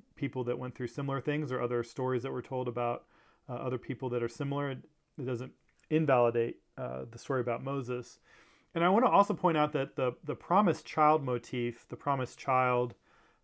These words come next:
um, theme, is a prevalent theme throughout Scripture.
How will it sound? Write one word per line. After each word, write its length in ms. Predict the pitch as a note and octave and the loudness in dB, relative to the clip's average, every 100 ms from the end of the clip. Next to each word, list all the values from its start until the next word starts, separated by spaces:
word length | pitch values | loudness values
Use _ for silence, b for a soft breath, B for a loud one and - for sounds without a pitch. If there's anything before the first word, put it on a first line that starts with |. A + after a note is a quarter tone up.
| - | -6
um, 520 | B2+ A#2 A#2 A#2 B2 _ _ _ _ _ _ - - | -4 -4 -6 -10 -16 _ _ _ _ _ _ -14 0
theme, 540 | E3 D3+ B2 A#2+ C#3+ | 2 2 0 -6 -8
is 140 | - C3 | -4 -4
a 60 | |
prevalent 480 | C3+ - E3+ D#3 C3+ | 0 4 6 4 -2
theme 180 | C#3 C3 | -6 -8
throughout 300 | - A#2+ A#2+ | -4 -4 -4
Scripture. 640 | - D3+ D3+ B2+ A#2 A#2 | 0 0 0 -4 -4 -6